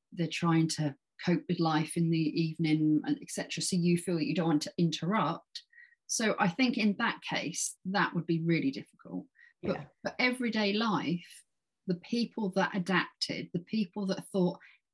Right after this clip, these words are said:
Speaker 1: "Actually, this is an opportunity. How often do I get time where I can choose to learn and grow? I can do a course.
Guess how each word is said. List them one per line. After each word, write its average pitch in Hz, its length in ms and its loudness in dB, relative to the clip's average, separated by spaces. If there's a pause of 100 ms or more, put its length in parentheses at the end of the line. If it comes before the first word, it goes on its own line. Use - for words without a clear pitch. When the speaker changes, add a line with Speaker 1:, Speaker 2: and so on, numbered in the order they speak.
Speaker 1:
"Actually, 190 420 0
this 220 160 0
is 269 100 2
an 233 120 2
opportunity. 208 800 -2 (320)
How 294 360 2
often 180 500 -4
do 196 180 -2
I 220 120 0
get - 220 -6
time 180 400 -2
where 170 140 0
I 196 100 0
can 185 220 -6
choose 240 840 2 (220)
to 196 100 0
learn 208 280 2
and 185 160 4
grow? 139 440 0 (300)
I 208 200 4
can 202 220 0
do 196 180 2
a 190 60 2
course. - 600 -4